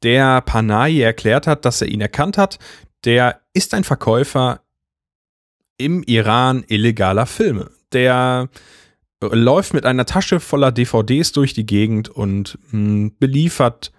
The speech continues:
Menschen, die westliche Filme gucken möchten, Filme gucken möchten,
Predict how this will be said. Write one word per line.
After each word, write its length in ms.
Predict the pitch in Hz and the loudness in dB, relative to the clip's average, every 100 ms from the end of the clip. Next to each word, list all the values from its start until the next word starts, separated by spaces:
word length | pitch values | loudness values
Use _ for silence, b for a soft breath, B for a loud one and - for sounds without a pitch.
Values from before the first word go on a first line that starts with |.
| _ - | _ -4
Menschen, 640 | 107 110 120 - 104 101 B B B _ | 0 0 0 0 0 -2 B B B _
die 580 | - 95 95 95 95 - _ _ _ | -6 0 0 2 0 -2 _ _ _
westliche 720 | 123 196 131 - 139 127 120 | -6 -4 -2 0 0 2 0
Filme 380 | - 113 113 110 | 0 0 2 0
gucken 320 | - 107 104 | -2 -6 -4
möchten, 380 | 95 101 - 95 | -2 -2 -4 -8
Filme 380 | - 95 98 104 | -2 0 0 0
gucken 320 | 98 - 95 | -4 -2 -2
möchten, 380 | 90 - 98 | 0 -2 -6